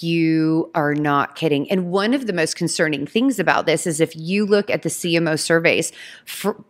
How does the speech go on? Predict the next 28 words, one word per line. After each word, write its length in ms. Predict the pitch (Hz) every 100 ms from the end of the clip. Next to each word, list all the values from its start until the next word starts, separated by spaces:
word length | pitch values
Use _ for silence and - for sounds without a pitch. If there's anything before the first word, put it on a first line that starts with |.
| _
literally 580 | 226 247 285 277 170 170
since 400 | 160 190 147 -
twenty 380 | - - 226 170
nineteen, 560 | 156 233 302 - 143
even 380 | - 202 185 156 - _
po-, 320 | - - 240 262 -
pre-pandemic, 920 | - 262 277 285 170 165 214 131 107 - - - - _ _
the 260 | 165 185 202
spend 720 | - - 170 180 208 311 381 - _ _ _ _ _ -
in 320 | 202 185 180
some 240 | - 208
of 100 | 196
the 80 | 165
bigger 320 | 151 180 226
companies 560 | 202 196 233 294 294 - -
is 240 | 180 - _ _ _ _ -
going 400 | 214 196 185 -
up 240 | 180 -
so 720 | - - - 226 233 240 240
much 340 | 208 190 160 -
higher. 680 | - - 220 233 117 143 - - - -
And 180 | 196 180
so 320 | - 202 180
for 200 | 165 185
marketers 640 | 165 185 185 190 175 -
to 80 | -
be 160 | 165 156
strapped, 800 | - - - 190 185 - -